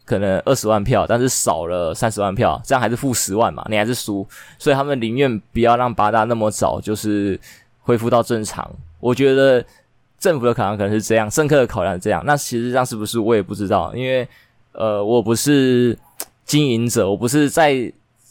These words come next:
这，做这一块的人，我没有在他们里面，所以我不清楚，但是我是这样想的。那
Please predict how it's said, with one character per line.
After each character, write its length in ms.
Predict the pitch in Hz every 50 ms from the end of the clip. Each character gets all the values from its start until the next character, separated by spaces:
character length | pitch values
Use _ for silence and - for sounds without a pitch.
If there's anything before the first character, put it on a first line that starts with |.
| _ -
这， 240 | - 202 170 147 -
做 320 | - - - - 175 160 135
这 120 | 120 139
一 80 | 123 117
块 200 | - - 143 120
的 120 | 107 101
人， 200 | 90 87 76 82 82
我 120 | 90 110
没 160 | 107 117 131
有 120 | 143 139 131
在 420 | 143 143 135 131 123 120 117 - - _ _ _ _ _ _ _ _ _ _
他 80 | -
们 180 | 139 135 131 120
里 120 | 110 95
面， 260 | 98 113 117 110 101 98
所 80 | 110
以 40 | 113
我 160 | 110 101 101
不 120 | 95 120 131
清 240 | - 147 143 151
楚， 240 | 147 139 123 95 - - _
但 120 | - 127
是 120 | 127 131 135
我 120 | 98 -
是 120 | 104 120
这 60 | 117 127
样 160 | 120 120 131
想 180 | 127 - - - - -
的。 140 | - 62 - - _ _ _ _ _ _ _ _ _
那 680 | 113 120 120 117 113 113 110 107 98 98 82 80 -